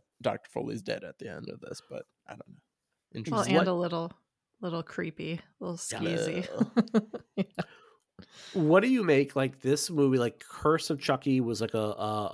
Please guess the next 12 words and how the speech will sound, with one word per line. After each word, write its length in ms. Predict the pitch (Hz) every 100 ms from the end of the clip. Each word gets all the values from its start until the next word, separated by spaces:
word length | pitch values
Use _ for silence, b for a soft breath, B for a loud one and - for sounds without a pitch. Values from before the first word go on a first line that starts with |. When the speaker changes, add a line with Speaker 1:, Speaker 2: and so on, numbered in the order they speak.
| 101
Speaker 3:
a 80 | 101 _
bottle 380 | 113 110 113 117
movie 360 | 107 104 104 101
where 120 | 98
it 60 |
all 260 | - 117 123
took 240 | - -
place 320 | - 110 107 -
in 80 |
the 80 | 104
one 280 | 104 104 104
location. 720 | 113 110 101 95 - 95 95